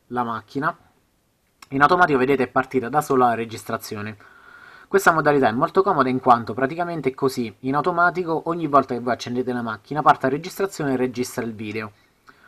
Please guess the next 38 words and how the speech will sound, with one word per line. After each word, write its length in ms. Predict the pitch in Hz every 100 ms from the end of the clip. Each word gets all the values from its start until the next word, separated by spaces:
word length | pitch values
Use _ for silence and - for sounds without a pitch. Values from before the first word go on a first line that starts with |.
| - - -
Così 260 | 175 165
in 140 | 131 120
caso 300 | 151 160 147
di, 180 | 135 127
di 140 | 127
problemi, 640 | 123 120 120 107 104 143 147
eh, 440 | 131 123 117 110
praticamente, 800 | 98 143 180 175 170 160 165 156
eh, 320 | - 127 120
la 420 | 120 143 151 143 139
ripresa 400 | 151 151 139 123
è 40 |
già 180 | 120 131
avviata 320 | 127 123 120
in 80 | 120
automatico, 380 | 117 117 107 110
non 160 | 143
dovete 440 | 143 139 131 127 131
voi 300 | 131 135 135
ricordare 540 | 123 123 120 127 117
di 80 | 113
volta 260 | 127 127 143
in 80 |
volta 320 | 131 131 - 120
di 140 | 117
abilitare 640 | 120 117 117 123 123 123 120
o 60 |
meno 240 | 117 117 120
la 160 | 113
registrazione. 880 | 107 107 107 - 110 - 110 104 101 _ _ _ _ _ _ _ _ _ _ -
A 120 | -
questo 240 | - 135 156
proposito, 460 | 180 175 156 123
quando 260 | 151 160 147
la 80 | 135
memoria 400 | 127 127 117 117
è 60 |
piena, 440 | - 120 104 113